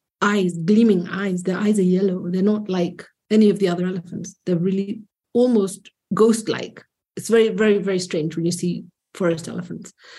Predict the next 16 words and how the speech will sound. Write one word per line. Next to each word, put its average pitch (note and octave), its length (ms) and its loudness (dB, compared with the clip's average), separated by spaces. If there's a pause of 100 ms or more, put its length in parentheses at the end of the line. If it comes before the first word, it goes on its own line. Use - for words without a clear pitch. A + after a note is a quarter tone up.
(640)
Um, G3+ 380 0
in C4+ 200 6
the, A#3 260 6
um, G3 640 0 (280)
savannah, A#3+ 500 2
I A#3 60 0
mean, A#3+ 180 6
that's B3 240 -2
my, G#3+ 340 2 (200)
<laughs> - 220 -18
my A3+ 140 2
territory A#3 460 4
where G3+ 160 0
I G3+ 60 0
studied G#3 320 0
elephants. G#3+ 440 -4